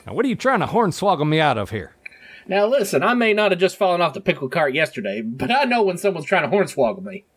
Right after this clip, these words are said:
Speaker 1: Yeah, see?
Speaker 2: Now, we're gonna talk this car down from the eight thousand dollars you're expecting me to pay to <laughs> five thousand dollars and a bottle of my daddy's finest moonshine, which you can drink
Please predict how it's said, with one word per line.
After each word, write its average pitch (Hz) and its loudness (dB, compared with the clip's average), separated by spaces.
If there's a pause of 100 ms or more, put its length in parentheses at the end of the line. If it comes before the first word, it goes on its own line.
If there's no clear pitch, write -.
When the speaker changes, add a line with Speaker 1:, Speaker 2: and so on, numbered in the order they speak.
Speaker 1:
Yeah, 139 0 (100)
see? 190 0 (1200)
Speaker 2:
Now, 151 2
we're 240 2
gonna 226 2
talk 214 -2
this 185 0
car 185 0
down 170 0
from 139 -8
the 139 -2
eight 196 2
thousand 185 0
dollars 151 0
you're 156 -2
expecting 156 -2
me 139 2
to 120 0
pay - 0
to - 0
<laughs> - 0
five 247 0
thousand 240 0
dollars 185 2
and 180 -2
a 170 -8
bottle 196 2
of 185 0
my 190 2
daddy's 180 0
finest 202 0
moonshine, 185 0
which 180 -2
you 269 2
can 226 -4
drink 208 0